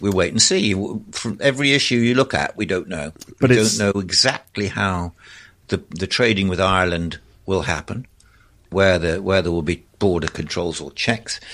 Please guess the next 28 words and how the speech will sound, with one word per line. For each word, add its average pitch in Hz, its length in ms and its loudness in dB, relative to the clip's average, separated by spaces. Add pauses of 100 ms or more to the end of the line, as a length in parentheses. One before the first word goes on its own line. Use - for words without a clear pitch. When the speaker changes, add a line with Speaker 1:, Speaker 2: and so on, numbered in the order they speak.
(220)
Speaker 1:
We 90 80 -2
don't 123 360 2
know 107 240 4
what 98 180 0
the - 60 -10
fishing 92 540 0 (340)
situation 92 640 0
will 90 140 -4
be. 110 320 0 (520)
The, 104 100 -6
the 107 160 -6
fishermen 113 480 2
around 101 280 0
Britain 95 300 -2
are, 90 280 -2
are 92 100 -4
very 90 300 2
Brexity. 82 680 -2 (100)
They, 90 280 -2
they, 90 360 0 (220)
they 87 180 -2
want 92 300 -4
to 82 80 -6
have 87 320 -4 (440)
our 104 220 2
fish - 420 -2
for 95 200 -4
us, - 420 -2